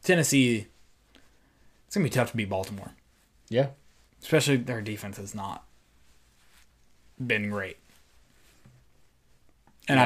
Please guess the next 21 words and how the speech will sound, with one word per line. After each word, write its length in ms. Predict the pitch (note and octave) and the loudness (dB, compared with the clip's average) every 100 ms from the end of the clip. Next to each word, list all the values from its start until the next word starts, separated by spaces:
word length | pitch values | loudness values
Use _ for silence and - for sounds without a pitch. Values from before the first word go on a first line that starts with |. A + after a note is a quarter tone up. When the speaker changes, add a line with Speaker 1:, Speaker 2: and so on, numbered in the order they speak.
| A2+ - B2+ | 4 -4 -2
Speaker 2:
Yeah. 60 | |
Speaker 1:
I, 40 | C3 | 0
it's 120 | C3+ | 6
not 240 | F#3 F3+ | 8 8
gonna 120 | D#3+ | 6
get 140 | C3 A2+ | 2 0
fixed 260 | A2+ - | -2 -2
overnight, 440 | G#2 G2 G#2 G2+ G2 _ _ - - _ | -6 -4 -4 -4 -6 _ _ -20 -20 _
over 260 | B2+ A2+ G#2 G2+ | -4 -2 -4 -4
a 40 | B2+ | -2
week, 280 | B2 A2+ - | 0 -2 -4
the 60 | - | -4
span 240 | A#2+ A2 | 0 -2
of 60 | F#2+ | -4
a 40 | |
week. 360 | G2+ G#2 - - _ _ _ - | -8 -8 -10 -20 _ _ _ -10
Speaker 2:
The 120 | C#3 D3 | 0 8
good 220 | G#3+ A#3+ | 8 8
thing 240 | F3 E3 | 8 8
is, 380 | D3 C#3 C#3 A#2+ | 8 8 6 6
like, 500 | A#2+ A2+ G#2 - | 6 6 0 -8